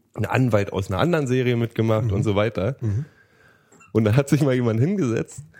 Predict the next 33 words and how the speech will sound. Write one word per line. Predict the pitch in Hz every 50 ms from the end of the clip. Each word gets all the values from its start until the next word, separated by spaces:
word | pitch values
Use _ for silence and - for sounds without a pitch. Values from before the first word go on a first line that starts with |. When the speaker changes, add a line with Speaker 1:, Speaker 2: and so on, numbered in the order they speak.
| - - - - - -
Speaker 1:
und | - 113
hat | 113 120 139
mal | 151 143
gesagt, | 123 117 120 123 151 151 - -
weil | 101 98 104 107 104 - -
logischerweise | - 117 107 113 131 135 160 143 156 131 120 123 131 135 139
müssten | 131 120 135 135 - - 143 127
ja, | 120 120 123 120
wenn | 110 113 113 113
die, | 107 110 107 107 107 -
wenn | - - 113 110 110 101
der | - 110 107
sich | 98 110 107 101
diese | - 104 92 101 98
Krankenhausserie | - 131 139 151 175 165 120 110 - 104 101 101 87 -
ausgedacht | - 110 - - 120 107 113 110 - 127
haben, | 131 127 127 117
die | - 110
Leute, | 107 104 110 120 151 170 - - 123 123 127
die | 123 131 113 107
Serien | 101 107 120 131 135 151 143 135 120
der | 98 98
Gastauftritte | 95 110 143 - - - - 160 - - - - 107 101 - 113
ja | 113 110 107 120
auch | - - 175 - -
nur | 110 101 104
in | 101 98
seiner | 135 123 113 95 98
<laughs> |
Fantasie | - 147 127 - 135 113 110 107
stattgefunden | 107 - 101 95 - - 98 - 104 98 101 98 98
haben, | 101 104 107 107 98
weil | 101 90 87 104 123 147 147